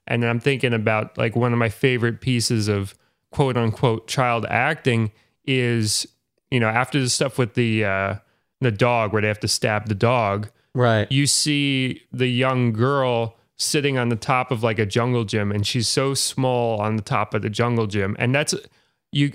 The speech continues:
Speaker 1: it gets across so
Speaker 2: Yeah.
Speaker 1: much, and it's just a staging thing. It's, like, where you placed her and where you put her so small, like, on the top of the structure. And it's just a visual thing where, like, your mind, like, fucking crosses all the T's, dots all the I's.
Speaker 2: Yeah, it
Speaker 1: It's like,
Speaker 2: creates the performance
Speaker 1: it's a
Speaker 2: for her.
Speaker 1: perfect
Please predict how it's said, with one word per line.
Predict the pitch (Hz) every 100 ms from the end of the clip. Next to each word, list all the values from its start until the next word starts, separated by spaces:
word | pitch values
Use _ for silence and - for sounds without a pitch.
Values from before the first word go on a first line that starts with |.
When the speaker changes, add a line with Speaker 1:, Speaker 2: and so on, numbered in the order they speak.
| -
Speaker 1:
it | 143 147
gets | 160 175 185
across | - 165 156 139
so | - 139
Speaker 2:
Yeah. | 127
Speaker 1:
much, | 110 107 95
and | 139 139
it's | -
just | 170 -
a | 139
staging | - 165 190 165 113
thing. | 104 98 98
It's, | 104
like, | 135 113
where | - 123 135 147
you | 151 139
placed | - 131 135 - -
her | 110 107 117 135 - _ _ -
and | 120 117 113
where | 120 123 120
you | 120 123 120
put | - 131
her | 120 117 117
so | - 120 120
small, | - 123 113 110
like, | 107 107
on | 107
the | 107
top | 123 113 117
of | 107
the | 107
structure. | - - 104 - - 107 113 - _ _
And | 123
it's | 131
just | 175 160
a | 139
visual | 135 147 151 139 120
thing | 147 151 127 113
where, | 113
like, | 113 107 - - _ -
your | 123
mind, | 127 131 131 127 117 113 - _ _ _
like, | 117 104 -
fucking | - 120 110
crosses | 110 143 127 113 120
all | 120 120
the | 113
T's, | - 131 117 110 98
dots | 123 120 117
all | 123 110
the | 110
I's. | 107 113 113 127
Speaker 2:
Yeah, | 143
it | 120
Speaker 1:
It's | 113
like, | 139
Speaker 2:
creates | 131 127 -
the | -
performance | 123 101 117 110 120
Speaker 1:
it's | -
a |
Speaker 2:
for | 113
her. |
Speaker 1:
perfect | 165 160 - 156 - -